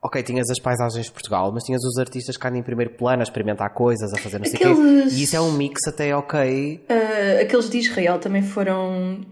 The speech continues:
Speaker 2: também até foram engraçados, eu achei alguns. Ah,
Speaker 1: Sim, eu estou-me a lembrar, por exemplo, da Suécia dois mil e dezasseis também, que aparecia aquelas luzes bué neon no final, muito giras.
Speaker 2: Ai, não,
Speaker 1: Mas, I
Speaker 2: não me
Speaker 1: mean,
Speaker 2: lembro desse.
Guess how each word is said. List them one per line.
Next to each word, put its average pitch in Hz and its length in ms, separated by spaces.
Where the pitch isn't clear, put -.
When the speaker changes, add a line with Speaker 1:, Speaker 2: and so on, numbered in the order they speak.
Speaker 2:
também 196 260
até 180 140
foram 185 240
engraçados, 170 520
eu 151 100
achei 160 280
alguns. 156 560
Ah, 165 460
Speaker 1:
Sim, 160 180
eu 165 60
estou-me 160 180
a 156 40
lembrar, 143 140
por 135 60
exemplo, 135 220
da 131 100
Suécia 110 460
dois 107 120
mil 107 120
e 104 40
dezasseis 98 440
também, 101 180
que - 180
aparecia - 300
aquelas 110 300
luzes 104 300
bué 107 160
neon 101 380
no 95 100
final, 95 320
muito 98 220
giras. 101 640
Speaker 2:
Ai, 170 120
não, 170 180
Speaker 1:
Mas, 107 100
I 110 60
Speaker 2:
não 190 60
me 202 80
Speaker 1:
mean, 180 100
Speaker 2:
lembro - 140
desse. - 400